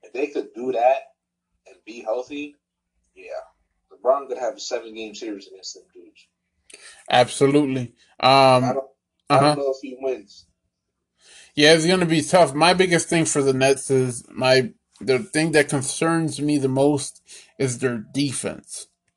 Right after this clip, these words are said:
Speaker 1: Yeah, I agree. I agree. I agree with you too, for the simple fact that they have one big man now.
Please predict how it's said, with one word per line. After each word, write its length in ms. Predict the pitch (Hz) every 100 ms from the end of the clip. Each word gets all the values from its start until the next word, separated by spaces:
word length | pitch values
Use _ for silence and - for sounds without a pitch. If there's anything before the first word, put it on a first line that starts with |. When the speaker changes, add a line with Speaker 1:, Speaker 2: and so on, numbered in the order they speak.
| _ _ _ _ _ _ _ _
Speaker 1:
Yeah, 280 | 107 110 110 _ 107
I 160 | 110
agree. 360 | 110 117 117 110 -
I 160 | 110 113
agree. 220 | 107 110 107 113
I 60 |
agree 200 | 127 127
with 200 | 123 123
you 120 | 113 110
too, 240 | 131 117 - -
for 100 | 107
the 80 |
simple 320 | 107 110 107 107
fact 380 | 117 110 -
that 220 | 110 101 - _ _ _ _ _ _ -
they 120 | 117
have 280 | 117 113 107 101
one 300 | 113 120 110
big 240 | 123 104
man 240 | 101 95
now. 260 | - -